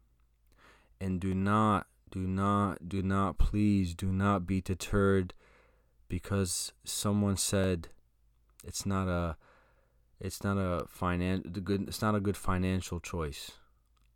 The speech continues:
Because that person that said it, I've seen people who said it like that. And that person that, in my own experience, that said that type of thing, I mean, their life is miserable, with all due respect.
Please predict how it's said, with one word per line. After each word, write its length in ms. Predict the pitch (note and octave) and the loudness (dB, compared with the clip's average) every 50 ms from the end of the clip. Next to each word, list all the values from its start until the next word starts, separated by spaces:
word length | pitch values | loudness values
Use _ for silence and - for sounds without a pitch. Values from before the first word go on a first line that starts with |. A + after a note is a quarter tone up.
| _ _ _ _ _ _ _ _ _ _ _ _ _ _ _ _ _ _ _ - | _ _ _ _ _ _ _ _ _ _ _ _ _ _ _ _ _ _ _ -10
Because 300 | - F#2+ - - G2+ F#2+ | -8 -6 -2 -2 -2 0
that 220 | F#2 G2+ F#2 - - | 0 0 0 6 6
person 360 | - A2 G#2+ G2 - G#2+ G2+ | 6 6 6 2 0 -2 -2
that 180 | G2 F#2 D#2+ | -2 -2 -2
said 240 | - - - F#2 G2 | -4 -2 0 0 0
it, 120 | G2 F#2 - | 0 0 -2
I've 160 | E2+ E2+ - | -4 -6 -6
seen 260 | - - G#2+ G#2 G2+ | -4 -2 -2 -2 -2
people 360 | - - G#2 G#2 - - F#2+ | -2 -2 -2 -2 0 0 -2
who 100 | F#2 F#2 E2+ | -2 -2 -4
said 220 | - - F#2 F#2 | -2 -4 -2 -2
it 80 | F2+ E2 | -2 0
like 240 | F2+ F2+ F2 - | -2 -2 -2 -4
that. 240 | - F2+ E2 D#2 - - - | -6 -6 -6 -6 -8 -8 -8
And 100 | F2+ F#2 | -4 0
that 180 | G2 F#2+ - | 0 2 8
person 340 | - - G#2+ G2+ - - G#2+ G2 | 8 8 8 8 2 -2 -2 0
that, 200 | F#2+ F#2+ F2+ - - - - - - - - - | 0 -2 -2 -4 -8 -20 -20 -20 -20 -20 -18 -8
in 120 | - F2 F2 | -4 0 2
my 220 | F2 F2 F#2 G2+ | 4 4 6 6
own 160 | G2 G2+ G2 | 6 6 4
experience, 580 | F#2+ F#2 - - - - G#2 G2 G2+ G2 F#2 - | 4 2 0 -2 0 2 2 2 2 0 0 -2
that 200 | - F2 E2 - - - | -2 -4 -4 -6 -10 -12
said 300 | - - - - F#2+ F2+ | -8 -6 -2 -2 0 0
that 180 | F#2 G2 F2+ - | 0 -2 -2 0
type 300 | - G#2 G2+ G2 - - | -2 -2 -2 -2 0 -2
of 80 | - | -2
thing, 360 | - - F#2+ F#2+ G2 A2 B2+ - - - _ _ _ _ _ _ _ _ _ _ _ _ _ _ _ - | -2 0 0 0 0 0 -2 -4 -10 -20 _ _ _ _ _ _ _ _ _ _ _ _ _ _ _ -6
I 40 | F#2 | -2
mean, 200 | F#2 F#2 F#2 F#2 | 0 0 2 2
their 160 | G2 G#2 G#2 | 2 2 4
life 260 | G2+ G2+ G2+ - - | 4 2 2 2 0
is 140 | F#2 E2 E2+ | -4 -2 0
miserable, 580 | F#2 F#2+ G2+ F#2+ F2 F#2 F2 D#2 D#2 C#2 C#2 - - - _ _ _ _ _ _ _ _ _ _ _ - | 2 2 2 2 0 -2 -4 -4 -4 -8 -8 -12 -18 -20 _ _ _ _ _ _ _ _ _ _ _ -10
with 180 | - F#2 - | -8 -6 -4
all 140 | F#2 F2+ F2+ | -2 -2 -2
due 140 | E2+ F2+ F2+ | -2 -2 -4
respect. 680 | F2 F2 D#2+ - - - - D#2+ C#2+ - - - - | -2 -4 -4 -6 -8 -8 -6 -6 -6 -8 -12 -18 -20